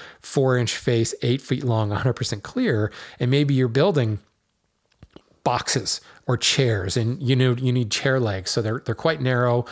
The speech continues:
they're quite short. Maybe that chair leg is only, you know, the front chair leg may only be twenty-two inches long. You can get away with a lot of defect. You can cut around that. You can buy a number two common walnut board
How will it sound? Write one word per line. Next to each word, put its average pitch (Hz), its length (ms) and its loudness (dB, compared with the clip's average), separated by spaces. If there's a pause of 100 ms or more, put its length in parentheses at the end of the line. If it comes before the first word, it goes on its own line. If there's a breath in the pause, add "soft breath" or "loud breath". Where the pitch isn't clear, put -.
(220 loud breath)
they're 120 80 -2
quite 131 220 0
short. 127 460 0
Maybe 123 200 0
that 127 140 -4
chair 123 240 0
leg 113 220 0
is 107 100 0
only, 123 340 2
you 110 220 -2
know, 110 120 -2
the 104 60 -4
front 135 220 -4
chair 117 220 0
leg 110 160 0
may 110 160 -2
only 113 200 0
be 165 140 0
twenty-two 110 460 -2
inches 101 300 -4
long. 135 360 -2 (440 loud breath)
You 165 160 2
can 143 140 -2
get 147 180 0
away 127 280 0
with 110 160 -2
a 110 80 -2
lot 113 580 -2 (100)
of 107 260 -2 (100)
defect. 123 540 -2
You 113 80 -4
can 113 80 -6
cut 147 160 -2
around 127 320 2
that. 101 160 -6
You 113 60 -6
can 110 140 -4
buy 127 160 -2
a 127 80 0
number 123 300 0
two 131 220 -2
common 117 380 -2
walnut 110 360 -2
board 123 340 0